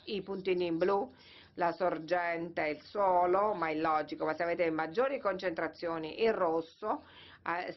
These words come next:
si arriva al problema che è il, ehm, il letame, e le acque reflue sono il problema.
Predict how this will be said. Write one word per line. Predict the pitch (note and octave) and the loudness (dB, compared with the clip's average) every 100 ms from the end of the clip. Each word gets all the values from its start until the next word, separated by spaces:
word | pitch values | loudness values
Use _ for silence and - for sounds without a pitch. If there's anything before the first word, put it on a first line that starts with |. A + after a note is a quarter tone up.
| - | -4
si | |
arriva | G#3 F3+ F3 E3+ F#3 F#3+ E3+ - | -2 -2 -2 -2 0 0 -2 -2
al | D#3+ D#3+ D#3+ E3+ | -2 0 -2 -4
problema | F3 F3+ D#3 C3+ D3 E3+ C#3 | -2 -2 0 -2 -2 -2 -4
che | - E3 D3+ - | -4 -4 -2 -6
è | - | -6
il, | D#3+ D#3+ D#3+ D3+ | -2 2 2 0
ehm, | D3 - - - - - - D3+ C3 C3 C3+ - - - - - E3 | -2 -6 -16 -20 -20 -16 -8 -6 -6 -8 -16 -20 -20 -20 -20 -14 -6
il | D3 C#3+ | -4 -2
letame, | D3 F#3+ C4+ G3+ D#3+ D3 - | -2 -2 -2 -2 -4 -6 -4
e | D3+ G3 G3+ D#3 | -2 0 0 0
le | D3+ | 0
acque | E3+ F3 G3+ | 0 0 0
reflue | A#3+ F3+ D#3+ | 0 -4 -8
sono | D3 D#3 | -6 -6
il | D3 | -8
problema. | D3 D3 C#3 C3+ C3 C3 | -8 -10 -6 -6 -6 -8